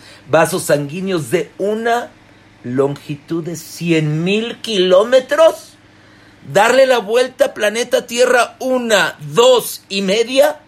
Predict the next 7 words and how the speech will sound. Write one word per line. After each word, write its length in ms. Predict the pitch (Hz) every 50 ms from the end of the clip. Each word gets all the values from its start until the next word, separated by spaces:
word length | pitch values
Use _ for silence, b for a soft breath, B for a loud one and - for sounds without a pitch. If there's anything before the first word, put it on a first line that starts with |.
| _ _ _ _ _ _ _ _ _ _
no 120 | 92 101
hay 80 | 107 110
manera". 460 | 104 101 98 95 107 107 - - - - _ _ _ _ - - - - - - _ _ _ _ _ _ _ _
¿Cómo 340 | - - 135 156 160 147 -
puede 300 | - - 127 123 - -
ser? 380 | - - - - - 131 - - - _ - - _ _ _ _ _ _ _ _ _ _ _
¿Sí? 240 | - - 120 147